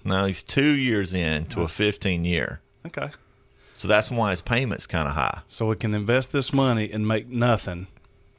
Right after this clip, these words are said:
Speaker 2: for a little while. And then the house is paid for.
Speaker 1: Well, for twelve years.
Speaker 2: Yeah.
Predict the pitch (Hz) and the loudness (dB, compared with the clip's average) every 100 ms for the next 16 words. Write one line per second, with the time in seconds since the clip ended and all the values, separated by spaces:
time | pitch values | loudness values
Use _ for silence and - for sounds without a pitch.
0 | _ - 107 95 120 113 92 82 76 - | _ -4 -2 0 2 2 0 -2 -6 -14
1 | - _ _ _ _ _ _ _ - - | -20 _ _ _ _ _ _ _ -18 -6
2 | 110 139 120 117 110 135 175 - 80 - | -4 -2 -2 -4 -4 -4 -4 -6 -8 -10
3 | _ _ _ _ _ _ 90 87 92 80 | _ _ _ _ _ _ 0 2 0 2
4 | 104 101 85 98 131 98 - 180 180 | 4 4 4 2 0 -2 -6 -4 -4